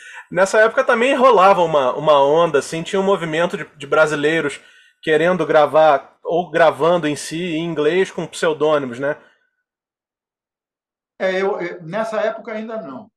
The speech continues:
Speaker 1: Ah.
Speaker 2: Nessa época, era a época dominada pelas domingueiras,
Speaker 1: Uhum.
Speaker 2: e alguns gravavam. A gente, com o Sunday, a gente gravou, como o Mustangs, a gente gravou, e as outras bandas que eram as campeãs das domingueiras aqui de São Paulo eram,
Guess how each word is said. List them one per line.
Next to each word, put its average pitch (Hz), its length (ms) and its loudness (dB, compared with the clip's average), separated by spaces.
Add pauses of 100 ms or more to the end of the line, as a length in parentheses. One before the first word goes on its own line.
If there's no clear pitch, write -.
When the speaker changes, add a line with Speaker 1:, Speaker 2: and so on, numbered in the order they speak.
(380)
Speaker 1:
Ah. 117 160 -10
Speaker 2:
Nessa 147 320 -8
época, 165 440 -8 (180)
era 165 240 -4
a 160 60 0
época 170 280 -6
dominada 160 520 -8
pelas 156 260 -10
domingueiras, 156 760 -8 (380)
Speaker 1:
Uhum. 127 360 -18
Speaker 2:
e 143 580 -12
alguns 196 380 -2
gravavam. 143 880 -4
A 147 100 -14
gente, 170 680 -14 (220)
com 160 180 -6
o 160 40 -6
Sunday, 160 580 -2
a 131 80 -4
gente 135 200 -12
gravou, 185 560 -2
como 139 200 -14
o 139 80 -16
Mustangs, 156 440 -12
a 135 80 -8
gente 127 220 -10
gravou, 160 640 -4 (360)
e 160 140 -4
as 165 160 -2
outras 202 320 -2
bandas 170 400 -8
que 170 80 -14
eram 160 120 -6
as - 120 -14
campeãs 180 560 -10
das 175 160 -10
domingueiras 147 560 -12
aqui 139 220 -12
de 156 100 -18
São 127 180 -12
Paulo 151 380 -4
eram, 139 380 -8